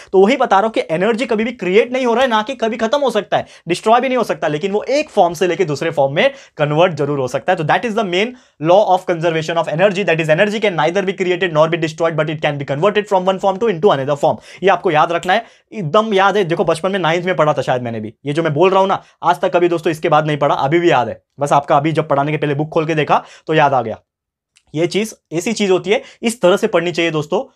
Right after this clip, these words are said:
हमने भी उस तरह से पढ़ी थी बचपन में, that's why concept clear है मेरा बहुत सारी चीज़ों में, at least टेंथ तक का, इलेवंथ तक का तो कॉन्सेप्ट बहुत अच्छे से क्लियर है। बाकी इंजीनियरिंग का तो मेरा है ही दोस्तों,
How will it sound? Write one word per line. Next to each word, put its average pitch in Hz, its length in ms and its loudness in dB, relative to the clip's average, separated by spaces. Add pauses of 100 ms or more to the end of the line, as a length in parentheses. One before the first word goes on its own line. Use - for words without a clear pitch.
(200)
हमने 160 200 -2
भी 190 60 0
उस 180 160 0
तरह 175 120 2
से 175 120 0
पढ़ी 165 220 0
थी 170 80 2
बचपन 160 260 -2
में, 165 80 -6
that's 143 260 -2
why 160 100 2
concept 160 400 -4
clear 160 200 2
है 165 60 4
मेरा 156 160 0
बहुत 139 220 -2
सारी 151 120 -2
चीज़ों 143 220 -4
में, 160 140 -6
at 147 160 -8
least 160 200 -6
टेंथ 165 180 -4
तक 175 160 0
का, 175 100 0
इलेवंथ 160 260 -2
तक 156 140 -2
का 165 80 -2
तो 165 80 -4
कॉन्सेप्ट 156 360 -6 (240)
बहुत 180 200 4
अच्छे 170 180 -2
से 175 80 -4
क्लियर 170 240 2
है। 214 120 -4
बाकी 135 220 -2
इंजीनियरिंग 160 460 -2
का 160 80 4
तो 156 100 -2
मेरा 147 140 2
है 151 100 -2
ही 156 60 0
दोस्तों, 143 280 -4